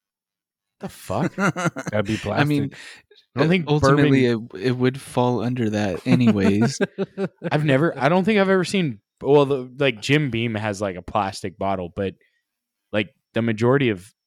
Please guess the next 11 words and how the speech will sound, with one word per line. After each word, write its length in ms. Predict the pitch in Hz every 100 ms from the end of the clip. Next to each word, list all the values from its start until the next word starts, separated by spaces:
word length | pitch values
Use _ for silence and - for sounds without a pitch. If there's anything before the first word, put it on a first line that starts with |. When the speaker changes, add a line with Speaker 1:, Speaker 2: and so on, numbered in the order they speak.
| _ _
Speaker 1:
whiskey 520 | 107 120 - - 101 -
comes 320 | - 110 101
in 240 | 98 87 82 _ -
glass 360 | 95 92 104
bottles. 480 | - 78 87 95 - _
Speaker 3:
They 180 | 87 90
come 240 | - 98
in 80 | 95
casks, 580 | - 95 113 - _ _ -
too. 200 | 110 104 _ _ _ _ _
Speaker 2:
Uh, 100 | -